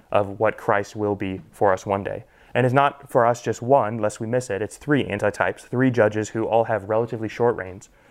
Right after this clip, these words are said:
who all might have wickedness in their own right. You'll notice that they all have many children, uh, which implies, as we've discussed previously, um, that they probably had multiple wives or multiple concubines or some arrangement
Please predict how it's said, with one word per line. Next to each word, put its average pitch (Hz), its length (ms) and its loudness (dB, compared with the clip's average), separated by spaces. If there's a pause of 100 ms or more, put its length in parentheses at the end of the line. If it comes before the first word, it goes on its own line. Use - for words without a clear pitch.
(300)
who 139 140 6
all 143 340 6
might 131 340 0
have 131 140 -2
wickedness 120 420 -2
in 117 80 -4
their 110 160 2
own 110 140 0
right. 98 260 -4
You'll 117 160 -4
notice 113 340 2
that 107 300 2 (300)
they 123 100 4
all 120 120 6
have 117 160 -4
many 120 260 0
children, 123 420 -2 (480)
uh, 107 360 4
which 123 360 -2
implies, 120 580 0
as 117 100 -6
we've 117 140 -4
discussed 113 420 -6
previously, 113 580 -2 (420)
um, 101 280 -4
that 120 120 0
they 127 80 4
probably 135 340 2
had 123 120 -2
multiple 120 400 2
wives 95 380 0
or 107 180 -2
multiple 113 320 -2
concubines 107 580 -6
or 98 60 -4
some 135 320 0
arrangement 110 720 0